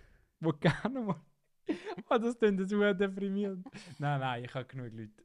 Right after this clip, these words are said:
ähm, im, im Umfeld. Und sonst meldet ihr euch auf, äh, Instagram, <laughs> at Saturday and Sunday. Genau, schreibt, „Kilian, ich komme mit dir essen, auch wenn's nichts zu essen gibt.“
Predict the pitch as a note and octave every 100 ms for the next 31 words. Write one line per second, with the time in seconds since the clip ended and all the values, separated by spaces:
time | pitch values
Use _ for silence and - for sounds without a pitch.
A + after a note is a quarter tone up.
0 | - A2 G#2+ G#2 - _ _ _ A2+ G#2
1 | G2+ G#2+ - G#2+ G#2+ A2 G#2+ G2 - _
2 | _ _ C#3 C#3+ D#4 - E3+ F3+ E3 D3
3 | B2 - B2 _ - A#2 B2 C#3+ - D3
4 | D#3 D#3 - _ - _ _ G3+ A3+ A#3+
5 | - B2 A#2 A2+ A2+ A2+ B2 A#2 A2+ A2
6 | _ _ D#3 A2+ G#2+ _ C#3 B2 B2 B2+
7 | A#2+ A#2+ _ _ - A3+ A3 F3+ D3 D3
8 | F#3 F#3+ D#3+ D3+ D3 B2+ C#3 C#3+ - A#2
9 | A#2 B2 B2 - B2 A#2+ A#2 A#2 - A2+
10 | A2